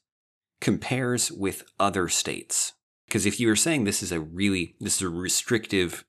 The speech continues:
bill, how does it compare with the bills in other states? I haven't actually sat down and compared them myself, so I don't know the answer to that. But I do know that states vary a ton.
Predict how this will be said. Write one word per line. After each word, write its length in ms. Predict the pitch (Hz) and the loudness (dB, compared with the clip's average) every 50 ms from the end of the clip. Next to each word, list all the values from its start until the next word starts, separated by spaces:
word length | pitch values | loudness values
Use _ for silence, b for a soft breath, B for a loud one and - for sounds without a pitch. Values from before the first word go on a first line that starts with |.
| _ _ _ _ _ _ - | _ _ _ _ _ _ -8
bill, 360 | 90 - 87 71 64 76 80 | -4 -2 -2 -2 -2 -4 -6
how 220 | 78 - - 95 92 | -8 -8 -6 -6 -6
does 120 | 90 85 | -6 -6
it 120 | 87 - - | -8 -8 -10
compare 400 | - 82 - - - 78 78 73 | -12 -14 -12 -8 -6 -6 -4 -4
with 240 | 73 71 - - | -6 -10 -12 -14
the 80 | - - | -16 -12
bills 340 | - - 78 69 67 - - | -8 -6 -6 -6 -6 -8 -8
in 60 | 76 | -8
other 160 | 82 76 67 | -8 -8 -8
states? 400 | - - - - - - - - B B B B B B B B B _ _ _ _ _ - | -8 -8 -10 -10 -12 -14 -16 -16 B B B B B B B B B _ _ _ _ _ -6
I 60 | 95 | -4
haven't 240 | 110 139 139 - - | -2 -2 -4 -2 2
actually 380 | - 107 104 104 - - 113 95 | 4 4 4 4 2 0 0 0
sat 280 | - - 98 82 65 65 | 2 2 2 0 0 0
down 200 | 82 82 78 76 | -2 -4 -4 -4
and 120 | 71 69 | -6 -8
compared 380 | - - - - 85 87 78 69 | -10 -14 -10 -6 -4 -4 -4 -4
them 160 | 73 71 71 | -6 -10 -10
myself, 380 | 71 67 - - 92 73 65 | -10 -8 -6 -4 -4 -4 -4
so 100 | - - | -6 -6
I 60 | 85 85 | -4 -4
don't 160 | 101 110 - | -4 -4 -6
know 100 | 85 78 | -6 -8
the 140 | 76 71 78 | -6 -6 -4
answer 260 | 110 135 123 - - | -4 -4 -4 -6 -8
to 80 | - | -10
that. 220 | - - - - _ _ _ _ _ _ - | -12 -12 -12 -14 _ _ _ _ _ _ 0
But 120 | - 98 | 2 2
I 80 | 85 85 | 2 2
do 180 | 80 - 175 | 2 2 2
know 220 | 190 156 95 80 82 | 2 0 -2 -4 -4
that 300 | 78 87 82 - - - | -6 -8 -10 -10 -8 -4
states 480 | - - - - 127 143 143 - - - - | -4 -2 -2 -2 -4 -4 -4 -8 -10 -10 -8
vary 640 | 104 90 85 92 87 90 85 87 90 78 76 - _ - | -8 -4 -2 0 0 0 0 -2 -2 -4 -6 -8 _ -10
a 160 | 73 71 69 | -10 -10 -10
ton. 440 | _ - - - 110 101 - - | _ -12 -10 -8 -6 -8 -8 -10